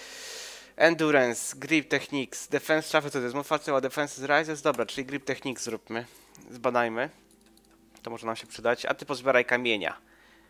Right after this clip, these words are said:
E, turn the slave to the order legate, turn the claim the slave has stolen from you and keep him as gladiator. Dobra, czyli mamy nowego jegomościa, ale tamci, o! On,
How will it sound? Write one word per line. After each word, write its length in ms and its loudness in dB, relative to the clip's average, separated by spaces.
E, 520 10
turn 200 0
the 80 0
slave 280 2
to 100 -14
the 120 4
order 220 2
legate, 380 0
turn 220 -12
the 300 0
claim 260 0
the 100 -4
slave 320 -2
has 160 -10
stolen 300 2
from 240 -4
you 80 -2
and 200 -6
keep 300 -12
him 180 -14
as 120 -10
gladiator. 400 -4
Dobra, 320 -6
czyli 200 -14
mamy 180 -2
nowego 440 0
jegomościa, 640 4
ale 200 6
tamci, 440 2
o! 760 12
On, 240 2